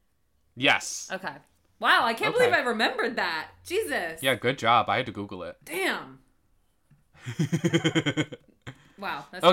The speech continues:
Speaker 2: crazy.
Speaker 1: we have to move on.
Speaker 2: Okay, let's move on. All right, so coming back to Luke, he's like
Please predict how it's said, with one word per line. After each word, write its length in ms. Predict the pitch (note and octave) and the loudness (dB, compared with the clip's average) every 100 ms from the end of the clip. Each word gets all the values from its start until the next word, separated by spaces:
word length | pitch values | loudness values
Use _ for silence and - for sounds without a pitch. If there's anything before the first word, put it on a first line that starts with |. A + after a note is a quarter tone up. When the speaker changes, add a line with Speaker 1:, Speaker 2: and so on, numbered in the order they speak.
| D#3 | 8
Speaker 2:
crazy. 60 | |
Speaker 1:
we 60 | D#3+ | 8
have 100 | F3+ | 6
to 40 | E3 | 4
move 120 | C#3 | 2
on. 100 | G3+ | 4
Speaker 2:
Okay, 140 | D4 | 4
let's 160 | C#4 C#4 | 2 0
move 120 | D4 | -4
on. 160 | G#3 D3+ - - - - | -4 -6 -14 -20 -12 0
All 40 | |
right, 240 | D4+ C#4 - | 2 2 -2
so 840 | - - D4+ D4+ D4 D4 C#4+ C#4+ A#3 | -10 -4 0 2 4 2 2 -2 -6
coming 320 | D#4 F4 F#4+ | -10 -8 -4
back 300 | D#4 C4 B3+ | 0 0 -2
to 120 | - | -8
Luke, 400 | A#3+ G3+ G3 F#3+ | -6 -4 -6 -6
he's 320 | - B3+ B3 B3+ | -8 -8 -8 -4
like 340 | C4+ B3 - | -4 -4 -10